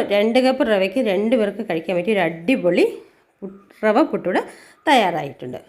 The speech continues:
അപ്പോൾ വീഡിയോ എല്ലാവർക്കും ഇഷ്ടപ്പെട്ടു എന്ന് കരുതുന്നു. മറക്കരുതേ, ഇഷ്ടപ്പെടുകയാണെങ്കിൽ ലൈക്ക് ചെയ്യാനും സബ്സ്ക്രൈബ് ചെയ്യാനും സബ്സ്ക്രൈബ് ചെയ്യുന്നിടത്തുള്ള കുഞ്ഞു ബെല്ലൈക്കൺ ഓൺ ആക്കി വയ്ക്കണം. Thanks for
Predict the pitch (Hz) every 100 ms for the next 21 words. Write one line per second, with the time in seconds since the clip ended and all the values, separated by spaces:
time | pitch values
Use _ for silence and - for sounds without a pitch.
0 | _ _ _ _ _ _ 233 214 202 220
1 | 202 208 285 233 233 247 220 - 247 220
2 | 226 220 208 208 269 440 - - - -
3 | 202 202 254 226 233 392 - - - -
4 | - 240 196 202 330 214 185 214 415 -
5 | - _ - _ _ 190 196 202 233 214
6 | 220 247 403 - - _ - 202 196 214
7 | 202 202 208 285 349 185 175 196 180 175
8 | 190 330 370 254 277 320 190 156 151 -
9 | 370 160 160 135 - - - - _ _
10 | _ _ _ - 220 262 262 349